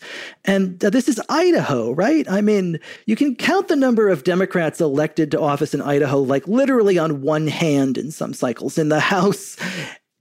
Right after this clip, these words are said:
and in the state Senate. And it's not easy to get on the ballot in Idaho. It is a huge state. The population is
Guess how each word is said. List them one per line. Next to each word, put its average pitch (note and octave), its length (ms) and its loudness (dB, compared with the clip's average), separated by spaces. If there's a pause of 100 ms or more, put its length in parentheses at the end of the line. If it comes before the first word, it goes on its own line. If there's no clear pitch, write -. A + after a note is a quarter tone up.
(120)
and G3 220 2
in F#3 100 2
the F3 100 2
state D3+ 260 0
Senate. B2+ 420 -4 (460)
And E3+ 460 0
it's F#3+ 180 -2
not C#4 200 0
easy A#3 360 2
to C#3+ 60 0
get D#3+ 100 2
on C#3 80 0
the C3+ 80 0
ballot C3 340 0
in C#3+ 140 -2
Idaho. C3+ 480 0
It E3 80 2
is F3+ 160 4
a F3+ 180 2
huge A#3+ 580 0
state. F#3 440 0 (800)
The E3 80 0
population F#3 760 2
is C#3+ 460 0